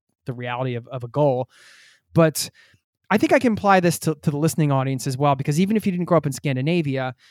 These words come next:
you may be surrounded by people that are keeping you down, or everybody's experienced the naysayers. And, or, and sometimes it can be a close family member, like, "Nah, you could never, you know, you couldn't do that.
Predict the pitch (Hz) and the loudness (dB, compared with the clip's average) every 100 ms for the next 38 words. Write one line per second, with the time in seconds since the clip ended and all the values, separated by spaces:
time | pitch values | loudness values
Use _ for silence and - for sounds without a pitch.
0 | _ - 196 214 226 269 233 220 196 185 | _ 0 2 6 4 4 2 -2 0 2
1 | 180 175 147 151 - 156 135 127 127 - | 2 2 2 0 0 -4 -2 -4 -6 -4
2 | 151 143 139 _ - - 160 151 139 143 | -2 0 -2 _ -8 -4 0 0 2 0
3 | 139 165 185 202 226 262 233 208 - - | 0 0 -2 0 -2 0 0 0 -2 -10
4 | _ _ 156 - 160 - 165 160 - 151 | _ _ -12 -8 -6 0 0 0 0 2
5 | 143 135 135 120 117 120 - _ _ _ | 2 0 -4 -8 -10 -14 -16 _ _ _
6 | _ _ - 160 156 165 170 202 202 160 | _ _ -4 -2 0 0 0 0 0 0
7 | 294 277 214 208 208 196 220 196 - 240 | 0 0 -2 -2 -2 0 0 0 -2 -4
8 | 214 139 127 127 123 127 147 127 123 160 | -2 -4 -4 -8 -8 -6 -6 -6 -8 -8
9 | 151 127 120 120 120 120 147 120 117 131 | -8 -8 -10 -14 -20 _ -12 -12 -12 -12
10 | 165 151 123 127 123 120 120 | -4 -4 -4 -10 -12 -12 -12